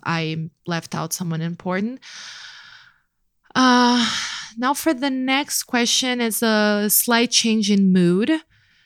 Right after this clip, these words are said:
Uh, Kevi Kong went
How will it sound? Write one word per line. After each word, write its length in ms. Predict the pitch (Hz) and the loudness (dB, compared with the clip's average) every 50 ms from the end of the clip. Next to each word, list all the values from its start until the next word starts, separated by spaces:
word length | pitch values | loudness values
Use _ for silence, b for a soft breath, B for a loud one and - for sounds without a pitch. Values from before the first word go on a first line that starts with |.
| _ _ _ _ _ - | _ _ _ _ _ -4
Uh, 240 | - 202 196 196 202 - - | 0 0 2 2 0 -2 -4
Kevi 580 | - - - 220 220 233 214 240 247 233 - | -2 2 4 4 4 4 4 2 0 0 0
Kong 600 | - - - 233 226 220 214 214 220 220 233 233 208 | -4 -4 0 2 4 4 4 4 4 2 0 -2 -2
went 300 | 202 202 196 196 190 | 0 2 2 0 0